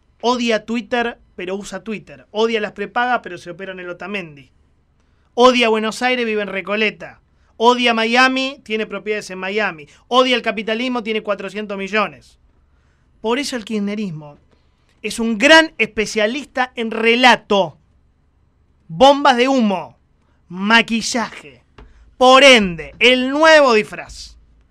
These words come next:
de la señora es jefa de la oposición. Otra mentira más. Mi sugerencia, vos sos grande, ya lo sabés, no te comas la opereta. Cristina no puede ser opositora porque es la autora intelectual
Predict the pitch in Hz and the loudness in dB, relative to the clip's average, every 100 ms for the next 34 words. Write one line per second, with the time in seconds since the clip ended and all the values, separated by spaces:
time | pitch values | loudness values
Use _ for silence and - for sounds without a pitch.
0 | _ _ 165 226 262 220 202 202 233 233 | _ _ 0 2 4 2 0 -2 0 0
1 | 147 - _ _ _ - 214 - - - | -4 -10 _ _ _ -6 -6 -6 -20 -10
2 | - 294 - 233 240 _ 180 180 175 165 | -8 -6 -4 -4 -6 _ -8 -6 -4 -6
3 | 170 156 170 - 120 110 _ _ _ - | -8 -10 -12 -14 -18 -20 _ _ _ -12
4 | 214 208 180 175 196 180 151 131 - - | -10 -10 -12 -14 -12 -12 -14 -18 -20 -20
5 | _ _ _ _ _ _ _ _ 180 190 | _ _ _ _ _ _ _ _ -10 -4
6 | 254 269 254 285 294 294 247 269 185 196 | -2 -2 0 2 2 -2 -6 -6 -6 -8
7 | 226 220 240 233 220 214 185 165 170 208 | -8 -10 -10 -10 -12 -16 -16 -16 -12 -8
8 | 226 254 - _ _ _ - 214 233 220 | -8 -8 -12 _ _ _ -10 -6 -6 -6
9 | 208 208 202 202 - - - 170 156 156 | -8 -6 -6 -8 -12 -18 -14 -14 -14 -16
10 | 131 117 - - _ _ _ _ _ _ | -20 -20 -20 -20 _ _ _ _ _ _
11 | _ _ _ _ _ - 175 151 240 262 | _ _ _ _ _ -20 -14 -6 0 2
12 | 254 196 196 220 277 285 247 240 226 208 | 2 0 0 6 6 6 2 4 4 2
13 | 208 185 185 196 - 285 262 196 185 202 | -4 -6 -10 -10 -2 0 0 -4 -8 -4
14 | 196 196 196 190 190 185 180 247 262 294 | -6 -6 -10 -10 -10 -10 -4 -2 -2 -4